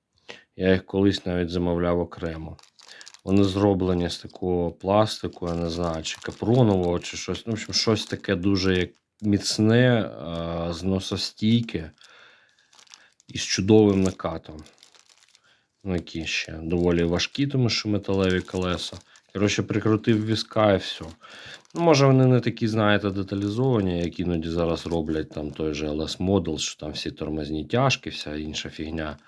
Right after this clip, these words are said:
виконана. Тут такого, конечно, нема. Але для моделі, яка катається по макету, в принципі, це не мінус. Тут відвалюватися нічому і, в общем, нормальна штука. Мені нравиться.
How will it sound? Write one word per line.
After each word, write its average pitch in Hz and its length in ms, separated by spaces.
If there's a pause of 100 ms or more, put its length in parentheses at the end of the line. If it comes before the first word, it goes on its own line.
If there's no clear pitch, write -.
(220)
виконана. 78 720
Тут - 220
такого, 95 340
конечно, 90 360
нема. 80 340 (680)
Але 101 360
для 98 960
моделі, 95 560
яка 90 600
катається 87 580
по - 140
макету, 92 520
в 80 40
принципі, 85 480
це - 180
не 85 140
мінус. 73 400
Тут - 240
відвалюватися 85 880
нічому 85 720
і, 76 500 (500)
в - 160
общем, - 260 (600)
нормальна 78 420
штука. - 400 (460)
Мені 80 140
нравиться. 73 540